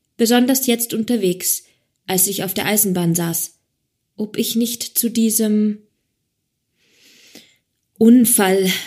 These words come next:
dadurch mit beigetragen habe, dass ich ihr eine seelische Aufregung bereitet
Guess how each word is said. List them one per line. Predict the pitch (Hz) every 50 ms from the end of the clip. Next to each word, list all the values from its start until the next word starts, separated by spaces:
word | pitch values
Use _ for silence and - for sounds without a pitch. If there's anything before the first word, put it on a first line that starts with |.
| - - _
dadurch | 208 190 196 220 233 240 226 233 -
mit | 233 226 -
beigetragen | - 220 202 208 208 220 214 - - 214 208 208 214 220 202
habe, | 214 220 220 220 233 240 240 240 - - _ _ _ _ _
dass | - 247 240 - -
ich | - 254 240 - - - -
ihr | 247 247 254 254 247 -
eine | - 226 220 220 220 220 214
seelische | 196 220 226 240 247 254 - 262 - -
Aufregung | 247 285 - - - 208 185 180 185 180 175
bereitet | 175 180 185 190 185 196 196 220 202 - - -